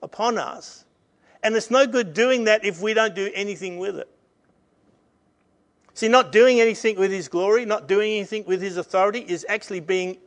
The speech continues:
irresponsible. We're not taking on our responsibility to actually use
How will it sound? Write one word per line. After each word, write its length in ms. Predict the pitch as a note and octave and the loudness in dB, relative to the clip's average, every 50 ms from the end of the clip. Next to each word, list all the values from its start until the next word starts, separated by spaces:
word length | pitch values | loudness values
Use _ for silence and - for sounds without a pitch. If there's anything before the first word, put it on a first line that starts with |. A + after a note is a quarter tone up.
| _ - | _ -2
irresponsible. 1080 | B3 A#3+ G3+ D#3+ C3 C#3 C#3+ - - - - - - E2+ - - - - A2 - - - _ _ _ _ _ _ _ _ _ _ _ _ _ _ _ _ _ _ _ _ _ _ _ _ _ _ _ _ _ _ _ _ _ _ - | 2 2 2 2 2 -2 -4 -8 -16 -14 -8 -8 -8 -8 -8 -14 -20 -20 -20 -20 -20 -20 _ _ _ _ _ _ _ _ _ _ _ _ _ _ _ _ _ _ _ _ _ _ _ _ _ _ _ _ _ _ _ _ _ _ -6
We're 80 | - D#3+ | -4 -2
not 160 | F#3 F3+ - | -2 -2 -2
taking 380 | - G3+ G3+ F#3+ G3 F#3+ F#3+ G3+ | 0 0 0 0 0 -2 0 2
on 160 | G#3 G3 F#3+ | 2 2 2
our 160 | F3+ F3 E3 | 2 0 0
responsibility 1300 | D#3+ D#3+ - - - D#3+ D3+ D3 - - D3 B2 A#2 B2 E3+ B3 D4+ D4 A#3+ D#3 B2 G#2+ G#2+ A2 A#2+ - _ _ _ _ _ _ _ _ | 0 -2 -8 -6 -4 -4 -4 -4 -6 -12 -14 -8 0 4 4 4 4 2 -6 -8 -10 -14 -14 -14 -18 -20 _ _ _ _ _ _ _ _
to 140 | - - - | -10 -6 -2
actually 420 | E3+ D#3+ D#3 - - D#3+ D3 D3 C#3 | -2 -2 -4 -4 -10 -8 -8 -8 -8
use 960 | C#3 C3+ C#3 C#3+ F3 A#3+ C4 A#3 F#3 C#3 B2+ B2 B2+ C3+ D3 - - - - | -8 -10 -10 -8 -6 -4 -4 -4 -4 -6 -6 -8 -10 -12 -14 -16 -20 -20 -20